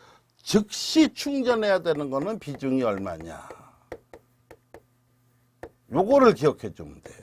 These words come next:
일 점 이이 이하. 그러니까 일 점 이이 이하 하면은 몇 퍼센트 이하? 이쪽이야. 비중이 일 점 이이 이하 시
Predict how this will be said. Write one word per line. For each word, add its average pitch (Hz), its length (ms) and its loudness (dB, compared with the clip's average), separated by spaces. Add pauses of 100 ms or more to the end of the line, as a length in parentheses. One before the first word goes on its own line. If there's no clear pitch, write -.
(480)
일 143 340 0 (120)
점 196 320 2 (100)
이이 82 560 -16 (160)
이하. 92 340 -14 (2000)
그러니까 151 220 2
일 202 240 0
점 226 260 10
이이 208 360 2
이하 156 380 8
하면은 131 400 0
몇 190 200 8
퍼센트 202 460 4
이하? 123 280 -4 (2000)
이쪽이야. 170 680 4 (340)
비중이 160 640 4 (240)
일 196 320 0
점 214 320 6
이이 190 520 -4
이하 143 380 6
시 95 680 -8